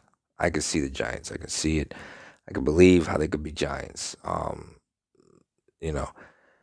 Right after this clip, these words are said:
but I don't know, man. This is crazy. I mean,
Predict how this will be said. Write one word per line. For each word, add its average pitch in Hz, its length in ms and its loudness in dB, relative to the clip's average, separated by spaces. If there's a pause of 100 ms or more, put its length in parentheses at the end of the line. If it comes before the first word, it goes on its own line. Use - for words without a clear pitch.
(380)
but 175 520 8 (1500)
I 82 100 -6
don't 87 160 -6
know, 120 220 0
man. 92 260 -4 (1400)
This 90 140 2
is 92 120 0
crazy. 90 460 6
I 87 80 -2
mean, 85 320 -4